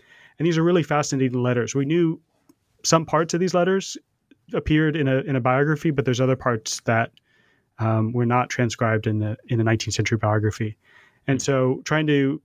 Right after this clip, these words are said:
Speaker 1: um, sort of interpret and explain these letters, um, get transcriptions available, um, is, is what I'm focused on right now. The, the next sort of bigger projects I'm, I'm thinking about are all involving religious diversity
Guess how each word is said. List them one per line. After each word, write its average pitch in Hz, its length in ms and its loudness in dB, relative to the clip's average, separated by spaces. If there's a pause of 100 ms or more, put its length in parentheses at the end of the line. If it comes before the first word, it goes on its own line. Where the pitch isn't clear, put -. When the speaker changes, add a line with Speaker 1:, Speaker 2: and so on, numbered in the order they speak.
Speaker 1:
um, 120 580 0 (160)
sort 127 120 2
of 123 60 2
interpret 143 460 0
and 120 120 -2
explain 135 440 0
these 123 160 0
letters, 123 580 0 (320)
um, 110 500 0 (100)
get - 120 2
transcriptions 117 640 -2
available, 113 580 0 (680)
um, 113 440 0 (220)
is, 120 340 4
is 131 160 -4
what 123 140 4
I'm 113 300 -2 (300)
focused 147 360 2
on 117 140 0
right 117 180 0
now. 120 380 2
The, 139 360 0 (340)
the 143 80 2
next - 600 -4 (380)
sort 135 160 0
of 120 80 0
bigger 160 240 2
projects 120 540 -2
I'm, 113 320 2
I'm 117 120 2
thinking 117 280 0
about 113 260 0
are 110 400 0 (400)
all 123 160 2
involving 113 480 0
religious 110 460 0
diversity 110 760 0